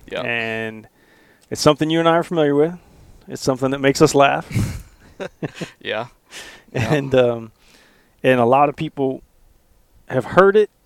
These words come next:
Speaker 2: have talked about it, but they don't know what it is. So I'm gonna give everybody the Cliff's Notes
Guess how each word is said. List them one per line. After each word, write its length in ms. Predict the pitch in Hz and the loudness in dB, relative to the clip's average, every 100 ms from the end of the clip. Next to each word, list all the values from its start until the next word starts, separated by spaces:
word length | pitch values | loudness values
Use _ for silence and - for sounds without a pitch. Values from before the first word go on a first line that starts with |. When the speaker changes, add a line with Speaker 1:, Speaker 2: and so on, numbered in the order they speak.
| _ _ _ - | _ _ _ -10
Speaker 2:
have 200 | 131 - | -6 -6
talked 320 | - 190 - | -2 -2 -2
about 240 | 170 170 170 | -4 -2 -2
it, 140 | 165 _ _ _ - | -6 _ _ _ -14
but 140 | - | -4
they 140 | 131 | -4
don't 340 | 117 120 135 - | -2 -2 -2 -4
know 100 | 131 | -8
what 140 | 127 | -6
it 100 | 113 | -6
is. 220 | 95 - | -8 -12
So 260 | - - 123 | -18 -6 -4
I'm 100 | 127 | -2
gonna 180 | 131 120 | -4 -2
give 200 | 131 135 | 2 4
everybody 520 | 139 131 123 123 120 | 2 2 2 2 2
the 100 | 110 | -2
Cliff's 400 | - 135 151 - | -4 2 2 0
Notes 540 | 131 123 - - - | -6 -8 -12 -20 -20